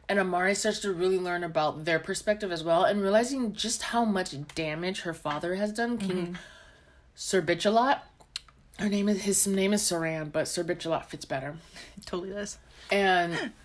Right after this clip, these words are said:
Speaker 1: you see this character <laughs> development as well when they climb, start climbing the mountain to get to the temple.
Speaker 2: Mm-hmm.
Speaker 1: And the temple, what does it look like? It's like a, like,
Speaker 2: It's, it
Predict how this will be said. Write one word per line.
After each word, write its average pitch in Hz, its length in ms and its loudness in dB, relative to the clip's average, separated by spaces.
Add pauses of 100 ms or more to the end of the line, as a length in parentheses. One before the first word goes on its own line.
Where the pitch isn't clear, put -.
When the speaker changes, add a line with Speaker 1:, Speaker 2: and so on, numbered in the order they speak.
(840)
Speaker 1:
you 214 120 2
see 226 240 4
this 226 160 0
character 196 420 -2
<laughs> 247 80 2
development 180 460 2
as 156 160 -6
well 160 360 2
when 170 140 -6
they 151 80 -2
climb, 151 360 -8
start 147 200 -2
climbing 156 300 -4
the 151 40 -6
mountain 151 280 -4
to 151 100 -10
get 139 180 -10
to 143 40 -12
the 170 100 -8
temple. 233 580 -4
Speaker 2:
Mm-hmm. 185 300 -2 (360)
Speaker 1:
And 180 400 0
the 185 60 -6
temple, 214 440 -6
what 208 100 -10
does 320 180 -4
it - 100 -14
look 202 180 -16
like? 156 200 -18
It's 170 160 -2
like 208 160 4
a, 190 80 -2 (280)
like, 175 200 -2 (180)
Speaker 2:
It's, 214 180 -4 (240)
it - 80 -12